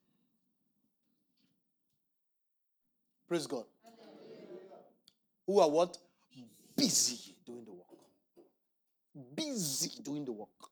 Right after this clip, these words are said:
Speaker 1: Whether man, whether a woman, what must you be busy doing? You must be busy doing the work. It's not for jellyfish. Busy doing the work.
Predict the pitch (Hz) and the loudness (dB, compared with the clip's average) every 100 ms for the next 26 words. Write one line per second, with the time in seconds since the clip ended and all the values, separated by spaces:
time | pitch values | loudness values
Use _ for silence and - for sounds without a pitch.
0 | _ _ _ _ _ _ _ _ _ 180 | _ _ _ _ _ _ _ _ _ 8
1 | 196 220 190 160 165 170 - _ _ - | 10 10 6 2 2 -2 -12 _ _ 6
2 | 175 175 156 143 170 127 123 - _ _ | 8 10 8 4 2 0 -6 -14 _ _
3 | 147 202 175 - 175 147 165 143 143 151 | 6 6 6 0 0 0 0 -4 -2 0
4 | 127 - _ _ _ 220 220 185 - 170 | -2 -6 _ _ _ 0 2 -2 -4 -4
5 | 120 - - 175 220 156 156 143 151 127 | -6 -16 4 6 6 2 2 -2 -2 -2
6 | 104 92 _ _ _ _ _ _ _ _ | -8 -14 _ _ _ _ _ _ _ _
7 | _ _ _ _ _ _ _ _ _ _ | _ _ _ _ _ _ _ _ _ _
8 | _ _ _ _ _ _ _ _ _ 220 | _ _ _ _ _ _ _ _ _ 4
9 | 311 277 180 156 123 208 202 - 170 - | 8 6 8 4 8 6 6 -2 -4 -2
10 | - - - 120 _ _ _ _ _ _ | -2 -4 -8 -14 _ _ _ _ _ _
11 | _ _ _ _ _ _ _ _ _ - | _ _ _ _ _ _ _ _ _ -20
12 | 113 135 302 240 175 285 226 180 175 131 | -12 -8 -4 -4 -4 -6 -6 -4 -4 -6
13 | 110 | -8